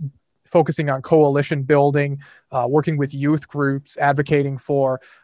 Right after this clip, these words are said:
you know, stronger democratization at the local level. And, and these kinds of, of initiatives are actually very beneficial over the long term. They build some of these new leaders that, that Prashanth is talking about, that,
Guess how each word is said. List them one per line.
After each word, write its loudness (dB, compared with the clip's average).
you -8
know, -6
stronger 2
democratization -2
at -4
the -2
local 2
level. 2
And, -6
and -2
these 0
kinds 0
of, -2
of 0
initiatives 0
are 0
actually -2
very 4
beneficial 0
over -4
the -6
long -6
term. -8
They 0
build 4
some -2
of -4
these -4
new 0
leaders -2
that, 0
that -6
Prashanth 0
is -10
talking 0
about, -4
that, -8